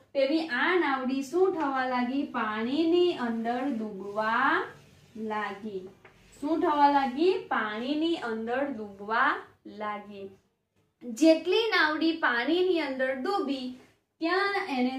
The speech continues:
શું કરી લીધું? નિશાન કરી લીધું. અને પછી કહ્યું કે આ હાથીને હવે નાવડીમાંથી નીચે ઉતારી દો. એટલે સૈનિકોએ ફરીથી એને શું કર્યો?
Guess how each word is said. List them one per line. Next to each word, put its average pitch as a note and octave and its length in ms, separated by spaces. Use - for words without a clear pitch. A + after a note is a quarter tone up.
શું F#4+ 260
કરી C4+ 280
લીધું? C4 640
નિશાન C4+ 680
કરી A#3 520
લીધું. G#3+ 600
અને B3+ 320
પછી B3+ 340
કહ્યું F4 400
કે F#4 120
આ F4+ 100
હાથીને C#4 520
હવે A3+ 460
નાવડીમાંથી A3+ 1080
નીચે G3+ 500
ઉતારી D#4+ 680
દો. F#3+ 120
એટલે B3+ 320
સૈનિકોએ C4+ 640
ફરીથી C4+ 580
એને A3 180
શું D#4+ 260
કર્યો? D4 340